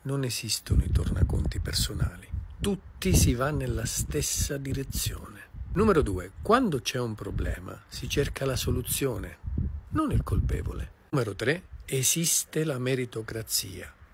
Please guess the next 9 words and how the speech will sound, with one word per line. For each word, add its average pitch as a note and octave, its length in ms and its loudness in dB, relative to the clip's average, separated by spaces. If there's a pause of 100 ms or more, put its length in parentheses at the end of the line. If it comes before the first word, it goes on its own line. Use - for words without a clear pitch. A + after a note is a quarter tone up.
Ogni F3 320 2
persona D#3+ 680 -2
viene A#2+ 400 -4
premiata A2+ 720 -8
a - 100 -14
seconda D3+ 680 -4
delle G2+ 400 -10
proprie C3 460 -6
capacità. - 640 -8